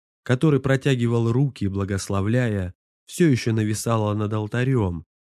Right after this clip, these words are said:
но её голова, ноги и руки были отрублены, а одна сторона обуглилась. Справа и слева от статуи были небольшие ниши,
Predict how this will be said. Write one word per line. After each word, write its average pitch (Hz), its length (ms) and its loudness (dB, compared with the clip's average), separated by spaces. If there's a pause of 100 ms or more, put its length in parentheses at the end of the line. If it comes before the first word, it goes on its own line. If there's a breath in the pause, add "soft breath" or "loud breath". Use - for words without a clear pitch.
(180)
но 110 160 6
её 101 320 2
голова, 101 680 0 (180)
ноги 104 580 0
и 98 200 -4
руки 101 520 0 (300 soft breath)
были 127 280 4
отрублены, 95 840 0 (420)
а 135 180 2
одна 120 240 2
сторона 98 520 0
обуглилась. 87 840 -8 (880)
Справа 95 480 2
и 92 80 0
слева 101 420 0
от 92 100 -4
статуи 113 460 -2
были 135 260 0
небольшие 120 640 0
ниши, 117 600 -2